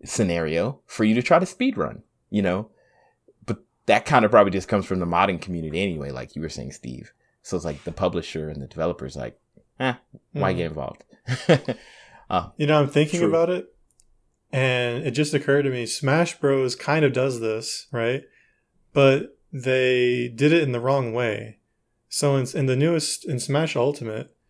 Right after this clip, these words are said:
Speaker 2: the World of Light single player mode, um, basically
Speaker 1: Ugh.
Speaker 2: it's just, it's really bad. All right, let me just say that at the top. It's really bad.
Speaker 1: <laughs>
Speaker 2: But it's basically just you fighting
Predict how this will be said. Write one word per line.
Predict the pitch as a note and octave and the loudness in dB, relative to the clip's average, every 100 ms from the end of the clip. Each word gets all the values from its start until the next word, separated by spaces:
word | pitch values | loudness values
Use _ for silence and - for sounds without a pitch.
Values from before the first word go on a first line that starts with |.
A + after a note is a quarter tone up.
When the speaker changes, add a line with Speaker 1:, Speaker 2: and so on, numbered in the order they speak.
| _ - - | _ -20 -6
Speaker 2:
the | A#2+ | -2
World | A2+ C3+ | 2 4
of | C3 A2+ | 2 2
Light | B2 B2 | 2 2
single | C3 - C3 | -2 -4 -4
player | B2 - A2+ | -4 -2 -2
mode, | G#2+ G#2+ G#2+ A2 - _ _ _ _ - | -2 -6 -8 -10 -16 _ _ _ _ -2
um, | A#2 A2+ G#2+ G#2 G#2 G#2+ - _ _ _ _ _ _ _ | 2 2 2 -2 -8 -16 -20 _ _ _ _ _ _ _
basically | D3 C#3+ - E3+ G3+ E3+ D#3+ E3 | 8 8 8 0 2 2 2 -2
Speaker 1:
Ugh. | - | -2
Speaker 2:
it's | D3+ B2+ - | 0 0 -2
just, | _ - C#3+ B2 C#3 - D3+ | _ 0 4 6 4 0 -6
it's | - | -2
really | F#3 C#3+ | 2 2
bad. | A2 G2 G2+ G#2+ - | 2 -2 -2 -8 -6
All | |
right, | B2 A2+ C3 | -2 -2 -4
let | B2 | -6
me | B2 | -6
just | A2+ | -4
say | B2 | -2
that | A2 | -2
at | G#2+ | -2
the | - | -4
top. | A2 - | -4 -4
It's | - | -2
really | C4 | 0
bad. | A#2 - G#2+ A#2 D#4 | 4 2 2 0 -4
Speaker 1:
<laughs> | - - | -4 4
Speaker 2:
But | E3 C#3 - - _ _ - | 6 6 4 -18 _ _ 2
it's | C#3 B2+ | 2 6
basically | B2+ D#3+ F3 F#3 E3+ | 8 8 6 2 2
just | C3 C#3+ C#3 - | 4 4 2 2
you | C3+ | 0
fighting | D3+ - D3 D3 D3 D3 | 2 6 6 6 2 -2